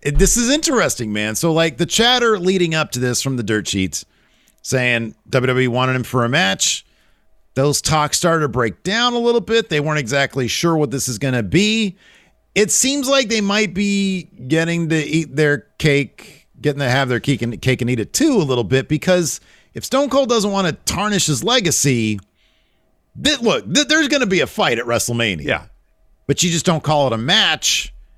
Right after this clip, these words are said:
Speaker 1: and you kinda have the best of both worlds. They can't market it as a match.
Speaker 2: No, because
Speaker 1: But
Speaker 2: it
Speaker 1: they
Speaker 2: won't be
Speaker 1: can
Speaker 2: a
Speaker 1: basically
Speaker 2: pinfall.
Speaker 1: call it everything but a match.
Speaker 2: It'll be a fight, yeah. It'll be a
Speaker 1: Mm-hmm.
Speaker 2: fight. Here, I have the, the transcript,
Speaker 1: Oh, yeah,
Speaker 2: courtesy
Speaker 1: man,
Speaker 2: of Wrestling
Speaker 1: absolutely.
Speaker 2: Inc.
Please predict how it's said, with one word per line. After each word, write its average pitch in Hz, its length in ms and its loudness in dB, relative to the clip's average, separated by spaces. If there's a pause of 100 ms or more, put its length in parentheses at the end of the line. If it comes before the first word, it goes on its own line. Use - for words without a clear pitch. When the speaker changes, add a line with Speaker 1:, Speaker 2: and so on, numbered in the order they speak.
(200)
Speaker 1:
and 147 140 -2
you 160 80 -2
kinda 226 320 0
have 196 180 2
the 160 60 0
best 156 240 0
of 135 60 -6
both 139 180 2
worlds. 139 340 0
They 147 160 0
can't 156 280 0
market 131 420 0
it 98 120 -4
as 98 260 -4
a 92 60 -4
match. 78 460 -2
Speaker 2:
No, 87 100 -4 (220)
because 95 240 -6
Speaker 1:
But 87 40 -8
Speaker 2:
it - 20 -8
Speaker 1:
they - 60 6
Speaker 2:
won't - 100 2
be - 60 0
Speaker 1:
can - 40 0
Speaker 2:
a 151 40 -2
Speaker 1:
basically 123 420 0
Speaker 2:
pinfall. - 40 -10
Speaker 1:
call 87 280 -2
it 71 60 -4
everything 73 400 -6
but 69 140 -10
a 58 60 -16
match. 55 220 -20
Speaker 2:
It'll - 140 -8
be 107 120 -6
a - 60 -8
fight, - 300 -10
yeah. 82 160 -8 (500)
It'll 165 160 2
be 160 80 2
a - 20 2
Speaker 1:
Mm-hmm. 185 100 0
Speaker 2:
fight. - 180 -2 (300)
Here, 120 160 -2
I 123 100 2
have 151 280 2
the, 98 420 -2
the 87 80 -20
transcript, 127 720 -8 (680)
Speaker 1:
Oh, 120 160 -6
yeah, 71 80 -6
Speaker 2:
courtesy 110 300 -4
Speaker 1:
man, 92 80 -4
Speaker 2:
of 73 80 -6
Wrestling 95 380 -6
Speaker 1:
absolutely. 95 240 -10
Speaker 2:
Inc. - 100 -20